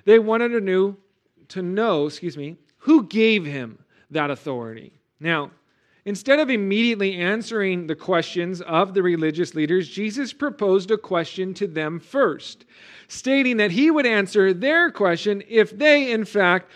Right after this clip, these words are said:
would answer His. And so Jesus asked the religious leaders about the ministry of John the Baptist. He wanted to know if they believed if the baptism of John was from heaven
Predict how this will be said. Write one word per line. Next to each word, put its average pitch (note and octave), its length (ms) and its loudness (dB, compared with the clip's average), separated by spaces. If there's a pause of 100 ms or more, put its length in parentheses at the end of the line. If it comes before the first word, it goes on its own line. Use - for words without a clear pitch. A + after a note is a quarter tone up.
(180)
would G#3+ 200 8
answer F#3 680 0 (100)
His. C#4+ 640 -6 (360)
And B3 140 -4
so C#4+ 120 2
Jesus C#4+ 420 4
asked C4+ 300 2
the C#4+ 100 -2
religious A#3+ 420 0
leaders A3+ 260 0
about G#3 220 2
the G#3 80 0
ministry G#3 540 -2
of E3+ 160 2
John F3 320 0
the F3 80 -2
Baptist. D3+ 720 -2
He F3+ 80 -4
wanted G3 240 -2
to B3 100 0
know F3+ 240 0
if F3 140 -4
they F#3 160 2
believed F#3+ 640 0 (360)
if F#3+ 400 0
the E3 120 -6
baptism A#3 800 -4
of A#3+ 140 -8
John F#3 540 -2
was D3 140 -8
from D3+ 220 -12
heaven A3 480 -6